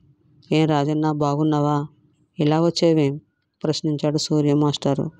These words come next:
"తమ కాడికి బాపు, మా వాడు ఉత్తరం రాశాడు" బదులిచ్చాడు రాజన్న. ఉత్తరం అందుకుని చదవసాగారు సూర్య మాస్టారు. ఉత్తరం పూర్తయ్యేసరికి పది లంకణాలు చేసినట్లయ్యాడు రాజన్న.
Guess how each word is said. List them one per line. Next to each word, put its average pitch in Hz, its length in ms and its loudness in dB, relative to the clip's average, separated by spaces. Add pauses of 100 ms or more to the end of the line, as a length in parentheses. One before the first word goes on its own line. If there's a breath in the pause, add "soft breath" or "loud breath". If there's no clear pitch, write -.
(460 loud breath)
"తమ 156 160 4
కాడికి 165 400 0
బాపు, 160 640 -2 (440)
మా 160 140 2
వాడు 151 220 2
ఉత్తరం 156 340 0
రాశాడు" 151 400 0
బదులిచ్చాడు 147 680 0
రాజన్న. 147 380 -2 (640 soft breath)
ఉత్తరం 165 260 0
అందుకుని 156 320 0 (120)
చదవసాగారు 147 640 0
సూర్య 147 280 2
మాస్టారు. 143 580 0 (560 loud breath)
ఉత్తరం 165 520 2
పూర్తయ్యేసరికి 156 1000 0
పది 151 200 0
లంకణాలు 151 540 2
చేసినట్లయ్యాడు 147 800 0
రాజన్న. 143 560 0